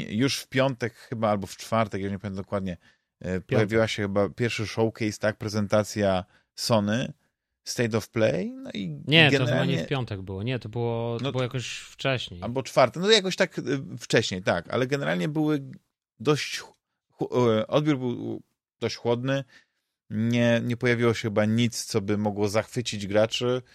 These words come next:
Speaker 1: E, no przynajmniej ja, ja tak to odebrałem. Nie wiem, jeśli, jeśli coś zwróciło twoją uwagę na tym, na tym pokazie, e, oczywiście PlayStation, to,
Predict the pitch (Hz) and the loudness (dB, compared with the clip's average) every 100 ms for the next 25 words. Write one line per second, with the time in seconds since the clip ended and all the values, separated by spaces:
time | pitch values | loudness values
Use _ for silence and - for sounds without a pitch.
0 | _ _ _ _ _ 101 101 98 - 113 | _ _ _ _ _ -8 -6 -6 -8 -8
1 | 117 139 131 131 123 117 110 117 107 101 | -4 -4 0 4 4 2 0 -2 -2 -4
2 | 98 90 92 90 95 95 95 95 - 113 | -6 -4 -4 -4 -4 -6 -6 -8 -8 -8
3 | 107 110 - 104 131 117 117 - 127 - | -6 -6 -6 -4 -2 -2 -4 -4 -4 -2
4 | 117 113 104 113 95 98 95 92 101 98 | -2 -2 4 4 4 -2 -4 -6 -8 -8
5 | 101 104 101 98 107 107 104 98 98 98 | -10 -10 -12 -8 -8 -4 -6 -6 -8 -6
6 | 92 95 104 - 110 107 104 104 127 123 | -8 -12 -14 -12 -8 -8 -6 -8 -8 -4
7 | 117 | -4